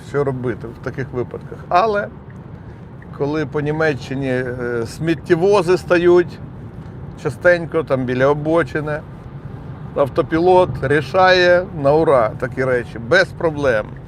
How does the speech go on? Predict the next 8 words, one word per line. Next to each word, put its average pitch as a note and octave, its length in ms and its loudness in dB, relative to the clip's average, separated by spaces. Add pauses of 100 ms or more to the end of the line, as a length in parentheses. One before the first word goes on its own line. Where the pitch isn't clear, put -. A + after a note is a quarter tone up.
(360)
Об'їжджає C3+ 680 2
плавно, F3+ 680 2
без, A#2+ 340 0 (180)
без B2 300 -6 (240)
ніяких C#3+ 640 -2 (560)
смикань. E3 540 2 (1000)
Ну, D3+ 240 -4 (1700)
ідеально, D#3 720 4